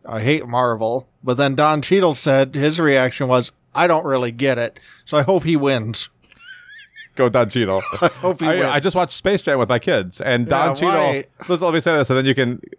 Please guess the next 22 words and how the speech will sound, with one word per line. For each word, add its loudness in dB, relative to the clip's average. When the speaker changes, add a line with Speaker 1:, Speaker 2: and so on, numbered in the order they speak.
Speaker 2:
I 0
know, 0
complain. 0
But, -2
uh, -12
so 0
Don 0
Cheadle 0
is 0
the 0
villain 0
of 0
that 2
movie, 0
and -2
he's 0
pretty -4
good 0
as 0
a 2
villain. -2
I, -14